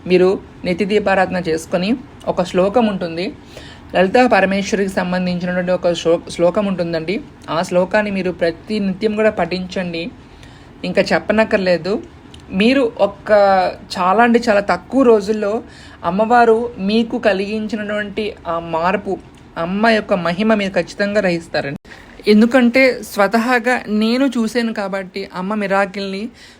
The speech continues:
ప్రతి నిత్యం కూడా అమ్మ అభిషేకం చేసుకునేటప్పుడు ఆ యొక్క శ్లోకాన్ని పఠిస్తాను. ఆ, ఆ, తెలుస్తుంది, ఇంకా మనం ఇది పలానానే అని చెప్పనక్కర్లేదు, మీరే తెలుసుకుంటూ ఉంటారు.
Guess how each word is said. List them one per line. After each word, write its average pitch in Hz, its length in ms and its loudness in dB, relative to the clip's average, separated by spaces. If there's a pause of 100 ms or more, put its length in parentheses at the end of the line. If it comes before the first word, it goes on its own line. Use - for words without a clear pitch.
ప్రతి 190 280 0
నిత్యం 208 420 -2
కూడా 214 220 4
అమ్మ 190 280 0
అభిషేకం 196 520 -4
చేసుకునేటప్పుడు 190 840 -4 (120)
ఆ 165 40 -4
యొక్క 180 200 -6
శ్లోకాన్ని 185 480 -2
పఠిస్తాను. 175 720 -4 (500)
ఆ, 175 520 0 (640)
ఆ, 196 180 6
తెలుస్తుంది, 240 800 2
ఇంకా 196 280 0
మనం 190 460 -2
ఇది 202 240 -2
పలానానే 214 580 2
అని 220 220 -2
చెప్పనక్కర్లేదు, 190 960 -4
మీరే 190 280 2
తెలుసుకుంటూ 185 560 -4
ఉంటారు. 175 440 -2